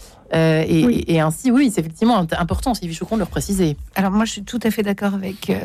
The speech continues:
Speaker 3: <clears throat> avec ce que vient de dire Lisa Kamen. Euh, effectivement, on sait que tout ce qu'on a dans notre mémoire enrichit notre vie mentale.
Speaker 1: Ouais.
Speaker 3: Et je vais faire même un point avec ce que disait Gilles Kneuzet avant sur le sommeil, parce que quand on fait une pause ou quand on dort,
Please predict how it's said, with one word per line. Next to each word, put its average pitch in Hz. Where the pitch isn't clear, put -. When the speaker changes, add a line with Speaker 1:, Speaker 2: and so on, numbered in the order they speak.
Speaker 3:
<clears throat> 294
avec 220
ce -
que -
vient 202
de 202
dire 202
Lisa 185
Kamen. 175
Euh, 175
effectivement, 214
on 185
sait 220
que -
tout 165
ce 233
qu'on 208
a 208
dans 196
notre 175
mémoire 196
enrichit 214
notre 190
vie 190
mentale. 190
Speaker 1:
Ouais. 147
Speaker 3:
Et 202
je 185
vais 202
faire 220
même 214
un 202
point 220
avec 185
ce -
que 208
disait 180
Gilles 202
Kneuzet 190
avant 190
sur 196
le 180
sommeil, 180
parce -
que 220
quand 247
on 240
fait 226
une 220
pause 220
ou 190
quand 220
on 175
dort, 180